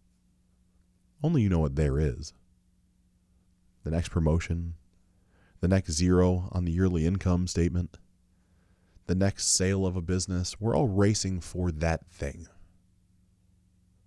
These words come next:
What happens if you were able to slow down for just a moment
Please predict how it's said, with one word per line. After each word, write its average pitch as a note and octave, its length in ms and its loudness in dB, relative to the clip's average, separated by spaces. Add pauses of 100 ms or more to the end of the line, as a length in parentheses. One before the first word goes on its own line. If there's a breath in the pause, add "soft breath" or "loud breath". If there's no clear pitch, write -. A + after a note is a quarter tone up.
(840)
What D3+ 140 -6
happens F3+ 260 -4
if C#3+ 120 -4
you A#2+ 60 0
were B2 100 4
able A2+ 160 0
to G2 120 2
slow A#2 380 2
down G2+ 320 2
for F2+ 100 -2
just G#2+ 260 0
a C3 60 2
moment F2 400 0